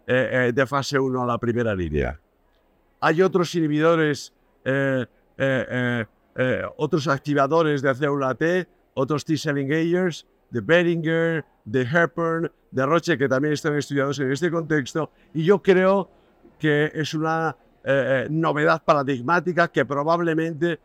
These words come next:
este tipo de terapia se expandirá a otros tumores sólidos, no solo cáncer microcítico de pulmón, no microcítico, siempre que encontremos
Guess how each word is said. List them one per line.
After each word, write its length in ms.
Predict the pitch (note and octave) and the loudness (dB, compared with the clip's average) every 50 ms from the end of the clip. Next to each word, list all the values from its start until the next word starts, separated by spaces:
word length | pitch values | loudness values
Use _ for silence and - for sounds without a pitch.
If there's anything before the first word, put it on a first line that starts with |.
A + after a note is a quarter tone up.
| _ _ _ _ _ | _ _ _ _ _
este 280 | - C3+ C3 - D#3 B2+ | -4 -4 -2 0 -2 0
tipo 260 | A2 F3 F3 F3+ F3 | 2 0 2 4 4
de 80 | E3 | 2
terapia 440 | D3+ D#3 D3+ D3 D3 C#3+ D3 D3+ D3 | 4 2 2 2 2 0 0 0 -2
se 200 | C3 - F3 F3 | -2 -2 -2 -2
expandirá 560 | E3+ D3 - - D#3 C#3+ B2+ C3+ C3 C3 C#3 | -2 -2 -2 -4 -6 -4 -2 -2 -2 0 -2
a 440 | C#3 C3+ - - _ _ _ - A#2+ | -2 -4 -6 -10 _ _ _ -4 -2
otros 280 | C#3 C3+ D#3 D3+ B2 - | -2 0 0 0 -2 -2
tumores 360 | - C#3+ C3+ C#3 C3+ C3 A2 | -4 -2 0 0 0 0 0
sólidos, 400 | C3 C#3+ C3+ C3+ C3+ C#3 B2 - _ _ _ _ - | -2 -2 -2 0 -2 -2 -4 -6 _ _ _ _ -8
no 220 | A#2 C3 D#3+ E3 | -4 -4 -2 -2
solo 240 | D3 - E3 C#3+ C3+ | -2 0 0 0 0
cáncer 300 | - D#3 D#3 B2+ D3+ C#3 | 0 0 0 0 0 -2
microcítico 580 | C3+ C#3+ C#3 D3 C#3+ C3 C3+ C#3 C#3+ D3 C#3 C#3 | -2 -2 -2 -2 -2 -2 -2 -2 -2 0 0 0
de 60 | C3+ | 0
pulmón, 540 | A#2 C3+ B2+ B2+ C#3 C#3 C#3 C#3+ D3 C3+ - _ _ _ - | -2 -4 -2 -2 0 0 0 0 -2 -4 -8 _ _ _ -4
no 160 | B2 D3+ D#3 | -2 0 2
microcítico, 640 | D#3+ D#3 C3 C#3+ C#3 A#2 - C#3+ B2+ C#3 C3 C3+ C3+ | 2 2 0 0 -2 -2 -4 -4 -4 -2 -2 -2 -4
siempre 500 | A#2+ - - F3+ F3 E3+ E3 E3 D#3+ C#3+ | -4 -2 0 2 2 2 2 0 0 0
que 100 | C3 D3 | 0 0
encontremos 800 | C#3+ C#3 C3 C3 B2+ A#2+ C#3 D3 C#3+ C#3+ C#3 C#3 C3+ - - - | -2 -2 -2 -4 -4 -2 0 0 0 0 0 -2 -4 -6 -10 -16